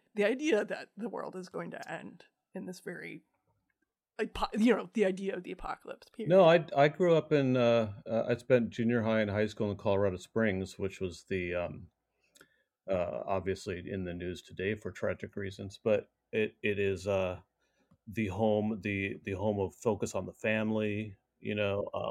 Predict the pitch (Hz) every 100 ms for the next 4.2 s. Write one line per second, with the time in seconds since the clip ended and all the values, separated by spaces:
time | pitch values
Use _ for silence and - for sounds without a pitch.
0 | 123 113 104 107 - 113 - 113 92 101
1 | 101 101 - - 104 95 95 90 92 90
2 | 95 92 92 92 - _ _ - _ _
3 | - 101 92 92 101 - 98 92 95 95
4 | 90